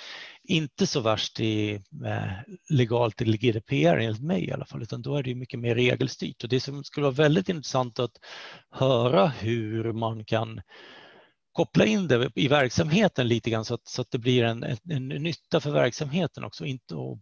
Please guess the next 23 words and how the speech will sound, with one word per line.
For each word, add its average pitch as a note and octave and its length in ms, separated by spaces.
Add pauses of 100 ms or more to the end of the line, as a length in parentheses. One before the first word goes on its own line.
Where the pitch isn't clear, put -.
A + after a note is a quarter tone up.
(200)
inte C3 360
bara A#2+ 280
någonting G#2 280
som G#2 200
måste A2 320
göras. G#2+ 420
För - 100
att - 100
vi C3 100
försöker, C#3 320
jag C3 120
försöker B2+ 260
väldigt A#2+ 220
mycket B2 200
undvika A2+ 440
det G#2+ 100
som A2+ 200
måste B2 340
göras, A#2 300
utan A2+ 300
göra A2 220
det A2+ 120
som - 220